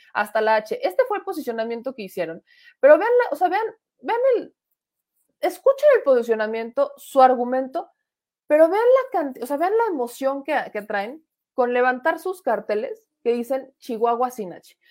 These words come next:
Vean ustedes nada más la bonita emoción que se cargan de andar con sus cartelitos que están mal escritos, nadie se dio cuenta, solamente, y aparte el de enfrente, aparte el de enfrente. Escuchen ustedes, y si usted es de Chihuahua,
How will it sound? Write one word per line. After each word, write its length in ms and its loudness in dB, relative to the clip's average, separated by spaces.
Vean 320 0
ustedes 380 -4
nada 100 -4
más 300 -6
la 180 4
bonita 440 -2
emoción 500 -6
que 100 -6
se 200 -8
cargan 440 -4
de 160 -6
andar 320 -2
con 200 -6
sus 180 -16
cartelitos 880 -8
que 260 -6
están 500 -4
mal 460 0
escritos, 640 -6
nadie 500 -2
se 140 -4
dio 160 -4
cuenta, 340 -4
solamente, 500 -6
y 60 2
aparte 320 -4
el 80 -2
de 80 -2
enfrente, 540 -4
aparte 460 -2
el 100 -14
de 60 -8
enfrente. 360 -14
Escuchen 480 2
ustedes, 480 0
y 120 -10
si 100 -10
usted 180 -4
es 60 2
de 100 -2
Chihuahua, 560 -2